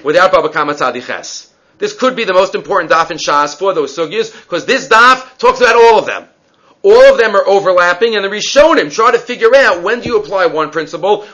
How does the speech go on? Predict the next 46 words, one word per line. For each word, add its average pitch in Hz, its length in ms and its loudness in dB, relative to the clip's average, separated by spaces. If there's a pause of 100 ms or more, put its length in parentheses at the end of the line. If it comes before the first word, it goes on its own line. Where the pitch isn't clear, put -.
when 175 160 -4
do 175 60 -14
you 208 80 -6
apply 196 180 -2
something 208 320 -6
else. 185 240 -2
When 196 220 -4
in 226 100 -6
something 196 300 -4
called 175 320 -6
Garmi, 139 520 -4 (240)
which 208 360 -6
is, 208 220 -4
we've 156 140 -8
discussed 151 400 -4
many 196 220 -4
times 170 340 -2
already 156 220 -2
in 147 80 -8
the 143 60 -6
Masechta, 131 560 -6 (240)
where 185 240 -2
it's 175 160 -8
a 156 80 2
Maisa 202 460 -4
Hezek, 175 460 -4
but 160 160 -2
there's 143 220 -4
something 165 460 -4
lacking. 139 460 -8 (200)
The 160 80 -6
classic 214 540 -4
case 208 220 0
of 170 100 -6
Garmi 185 280 0
comes 180 200 0
up 175 80 0
on 170 100 -2
this 170 140 -8
daf. 147 320 -2 (260)
I 156 120 -2
burned 185 360 -2
somebody's 165 420 -2
shtar 117 600 -2 (100)
that 123 160 -8
says 156 480 -4